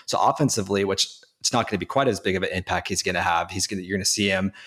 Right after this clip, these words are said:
shooting threes on the outside. You're gonna see him, I mean, he's seven-foot-three, so obviously you could put him on the block. It's gonna have an impact there, but I think we could both agree his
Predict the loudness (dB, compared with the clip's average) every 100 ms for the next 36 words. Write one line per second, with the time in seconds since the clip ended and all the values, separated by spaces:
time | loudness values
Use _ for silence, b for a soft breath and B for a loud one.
0 | B B 2 4 4 4 4 4 4 2
1 | 2 2 2 2 4 4 2 0 0 2
2 | 2 0 -2 0 0 0 2 0 0 -2
3 | -4 0 0 0 -2 -2 0 0 -2 -10
4 | _ _ _ _ _ _ _ _ _ -6
5 | 0 2 2 0 0 0 -2 0 0 0
6 | 0 -2 -4 -20 _ _ -20 -20 _ 0
7 | 0 0 0 0 2 2 0 -2 0 0
8 | 0 -2